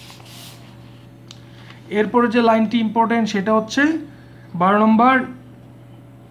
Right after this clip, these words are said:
"নির্বিষ খোলা হাট থেকে পটল বেচে ফিরেছিল।" খুবই মজার গল্পটা কিন্তু তোমরা পড়বে, খুবই মজার একটা গল্প। নির্বিষ খোলা হাট থেকে, নির্বিষ খোলা হাট থেকে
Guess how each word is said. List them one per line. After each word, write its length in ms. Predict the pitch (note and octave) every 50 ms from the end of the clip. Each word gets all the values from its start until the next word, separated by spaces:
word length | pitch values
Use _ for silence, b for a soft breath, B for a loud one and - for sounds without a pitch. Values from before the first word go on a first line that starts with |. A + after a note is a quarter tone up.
| - - -
"নির্বিষ 500 | F3 G3+ A3+ A3 A#3+ A3+ C#4 C4 B3 -
খোলা 180 | - B3 B3+
হাট 280 | A#3 - A3 A3 A3 -
থেকে 220 | - A#3+ C#4 C#4 B3 F#3+
পটল 260 | A#3 A3 A3 A#3 A3+
বেচে 240 | G#3 G#3 G#3 G#3 G#3
ফিরেছিল।" 460 | - F#3+ F#3 F3 F3 - F3+ D3+ C3+ B2+ - - - - - - - - - - - - - - -
খুবই 200 | - A#3 A#3+ A#3+
মজার 320 | A3+ G#3+ G#3 G3 G3+ F3
গল্পটা 340 | D#3 D#3+ E3 E3 F3 G3+ G3+
কিন্তু 220 | G3 G#3+ G#3+ G#3+
তোমরা 200 | G#3 G3+ F#3+ G3
পড়বে, 240 | F#3 E3+ F3 E3 D#3
খুবই 200 | - - G3+ G#3
মজার 220 | G3+ G3 F#3+ F#3 F#3
একটা 140 | F3+ F#3
গল্প। 400 | E3+ F3 F3+ E3+ G#3 C#4 E4+ F4 B B B B B B B B B
নির্বিষ 520 | F3+ F#3 G#3 G#3 A#3 A3 C4 C4 C4 -
খোলা 300 | - - B3 B3+ B3+ B3+
হাট 300 | - - A3+ G#3 G#3+ -
থেকে, 300 | - A#3 F#3 G3 D#3+ C3+ C3 - B B B B B B B B B
নির্বিষ 400 | F#3 G3+ G#3+ G#3+ B3 A#3+ B3 -
খোলা 160 | C4 B3+ A#3+
হাট 240 | F#3 G#3+ A3+ - -
থেকে 240 | B3+ B3 C#4 D4